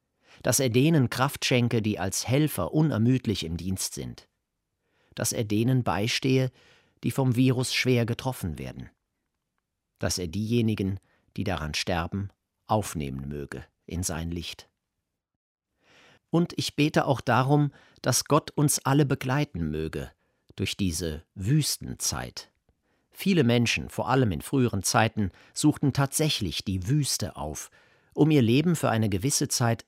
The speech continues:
radikal einfach zu gestalten, runterzufahren, um dann in einer wichtigen Frage eine Antwort zu finden oder um den abhanden gekommenen Sinn ihres Lebens zu suchen. Und ja,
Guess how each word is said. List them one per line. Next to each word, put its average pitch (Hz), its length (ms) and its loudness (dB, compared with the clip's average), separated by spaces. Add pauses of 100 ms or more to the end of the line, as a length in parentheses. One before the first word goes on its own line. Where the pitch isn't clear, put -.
radikal 123 800 0
einfach - 520 -2
zu - 180 -6
gestalten, 76 600 -6 (540)
runterzufahren, 73 1000 -2 (580)
um 104 180 -2
dann 110 320 2
in 92 160 -2
einer 85 380 -4
wichtigen 110 420 0
Frage 127 440 2
eine 104 240 0
Antwort 131 400 -2
zu 123 100 -4
finden 95 440 -4 (580)
oder 139 360 6
um 117 160 4
den 98 200 0
abhanden 131 500 0
gekommenen 104 520 2
Sinn 127 320 2
ihres 117 360 -4
Lebens 123 500 -4
zu 82 240 -8
suchen. 73 420 -12 (880)
Und 120 200 0
ja, 101 360 -2